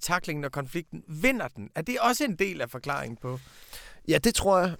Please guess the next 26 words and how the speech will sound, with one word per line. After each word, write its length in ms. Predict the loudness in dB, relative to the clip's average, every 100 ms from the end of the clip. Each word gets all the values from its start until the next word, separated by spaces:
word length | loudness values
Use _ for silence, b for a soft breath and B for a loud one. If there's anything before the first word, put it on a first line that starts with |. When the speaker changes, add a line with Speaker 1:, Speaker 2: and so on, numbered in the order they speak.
| -4
Speaker 2:
Altså, 220 | -2 4
øh, 600 | 4 4 2 0 -4 -4 2
jeg, 140 | 2 0 -6
jeg 140 | -2 0
tror, 260 | 4 6
øh, 300 | 8 8 6 2
der 200 | 2 2
er 200 | 0 -2
mange 500 | -2 -2 0 2 4
mulige 600 | 6 6 6 4 4 2
forklaringer, 560 | 2 2 6 6 4 2
og 200 | 2 2
det 220 | 0 0
er 40 |
sikkert 360 | 0 0 2 4
et, 240 | 4 0
øh, 580 | 0 0 0 -2 -2 -4 -8 -16 -12
lidt 220 | -2 -2
kompliceret 1000 | 2 0 2 0 2 6 8 8 6 2
samspil 480 | 4 4 4 2 2
mellem 220 | 2 0
forskellige, 840 | -2 -2 2 2 4 2 2 2 0
øh, 60 | -2 B B B
variable, 500 | 4 6 6 4 2
der 100 | 4
er 160 | 4